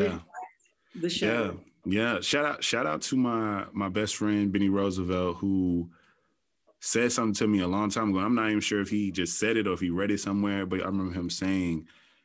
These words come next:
Speaker 2: especially when it comes to romantic, uh, when, when it comes to our romantic desire, that we truly seek the better reflection of ourselves and other people. And so it's the, we, we're still moving in life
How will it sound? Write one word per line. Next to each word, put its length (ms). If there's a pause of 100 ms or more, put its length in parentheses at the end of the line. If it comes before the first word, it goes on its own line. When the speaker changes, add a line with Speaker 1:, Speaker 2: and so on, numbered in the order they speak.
(240)
Speaker 2:
especially 400
when 100
it 60
comes 220
to 60
romantic, 720 (320)
uh, 480 (540)
when, 160 (120)
when 200
it 60
comes 180
to 80
our 80
romantic 480
desire, 640 (320)
that 200
we 220
truly 760 (340)
seek 560 (100)
the 80
better 220
reflection 520
of 100
ourselves 460
and 100
other 160
people. 420 (1000)
And 160
so 200
it's 180
the, 220
we, 160
we're 160
still 640
moving 440
in 160
life 340